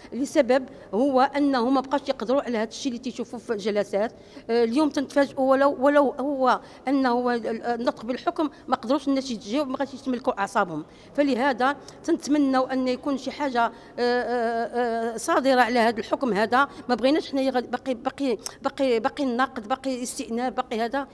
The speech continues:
أكيد غادي يخفوا على الوردي وم-، وغادي نتواجد مع-، غادي نلقاو معنا واحد ال-، واحد الوقت، أما غادي يكون معنا أو غادي يهز الطيارة ويزيد في حالته.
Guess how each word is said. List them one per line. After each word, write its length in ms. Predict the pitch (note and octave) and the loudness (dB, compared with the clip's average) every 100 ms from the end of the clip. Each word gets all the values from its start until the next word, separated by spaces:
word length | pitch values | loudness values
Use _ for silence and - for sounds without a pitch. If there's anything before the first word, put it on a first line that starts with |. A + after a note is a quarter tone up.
| - - | -10 -6
أكيد 320 | B3 D#4 D#4 | -2 2 0
غادي 160 | A#3 A#3+ | 0 -4
يخفوا 300 | - - B3 | -6 -4 -4
على 140 | A3+ | -2
الوردي 440 | A3 G#3+ G3+ A#3 A#3+ - - | -2 -2 -2 -4 -8 -14 -6
وم-، 220 | A3+ A#3 | -4 -2
وغادي 400 | A#3 A3+ A3 A#3+ | -2 -2 -2 -2
نتواجد 420 | A#3+ - A#3 A3+ G#3+ | -4 0 0 0 -2
مع-، 120 | G#3 | -2
غادي 160 | A3+ | -2
نلقاو 260 | A3 - G#3+ | -4 0 0
معنا 280 | F#3 A3 A3 | 2 0 0
واحد 240 | G#3+ G3 | -2 -4
ال-، 180 | G#3 A3 - - | -4 -4 -8 -10
واحد 220 | A#3 G3+ | -6 -2
الوقت، 240 | A3+ - | -4 0
أما 260 | B3+ B3 A#3 | 0 4 2
غادي 220 | A3+ A3+ | 0 -4
يكون 160 | - A3 | -2 0
معنا 320 | F#3 A3 A#3+ - - | 0 0 -2 -6 0
أو 100 | A#3 | 2
غادي 260 | A3+ A#3 F3+ | 2 2 0
يهز 120 | F#3 | -2
الطيارة 400 | - A3 A3+ A3 | 0 2 2 2
ويزيد 260 | G3+ G3 | -2 -6
في 80 | - | -10
حالته. 340 | - F#3 - | -4 -4 -4